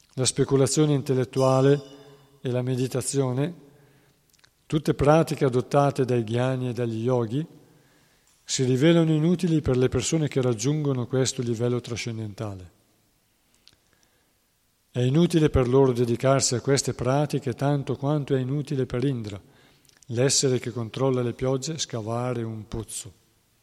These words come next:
Dio la persona suprema è fonte di ogni buona fortuna perché conferisce all'essere individuale i frutti di tutte le sue azioni materiali e spirituali.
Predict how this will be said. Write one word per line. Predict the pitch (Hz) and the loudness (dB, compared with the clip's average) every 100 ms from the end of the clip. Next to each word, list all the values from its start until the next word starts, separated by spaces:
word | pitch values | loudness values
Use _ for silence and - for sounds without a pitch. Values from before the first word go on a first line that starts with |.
| _ _ _ _ _ _ _ - _ _ _ _ _ _ _ _ _ _ _ _ _ _ _ _ _ _ - | _ _ _ _ _ _ _ -20 _ _ _ _ _ _ _ _ _ _ _ _ _ _ _ _ _ _ -10
Dio | 107 117 127 175 247 - - - | -2 2 2 0 -6 -18 -20 -6
la | 117 | -4
persona | - 113 - 131 123 | -2 -2 0 0 0
suprema | - 113 113 117 113 135 - - - _ _ _ _ | -2 -2 0 0 -2 -8 -16 -20 -20 _ _ _ _
è | - | -4
fonte | 123 143 165 156 151 | 0 4 4 4 4
di | 135 | 4
ogni | 143 | 4
buona | 131 147 147 | 4 4 2
fortuna | - 147 127 156 170 165 | 0 0 0 -2 0 0
perché | 147 113 127 | -2 -2 -2
conferisce | - 131 127 127 143 - | -2 -2 0 2 2 0
all'essere | 117 113 143 - 123 | 0 2 2 2 0
individuale | 120 113 110 110 117 131 139 127 | -2 -2 -2 -2 0 0 0 0
i | 120 | -2
frutti | 107 135 160 - | -2 -4 -2 -2
di | 117 113 | -4 -4
tutte | 165 - | -4 -2
le | 131 120 | -2 0
sue | - 120 | 0 0
azioni | 113 - 135 147 139 | 0 0 0 0 -4
materiali | 113 107 110 107 113 120 127 123 | -6 -6 -6 -4 -4 -4 -6 -6
e | 120 | -6
spirituali. | - 127 113 110 123 110 | -6 -8 -8 -10 -10 -12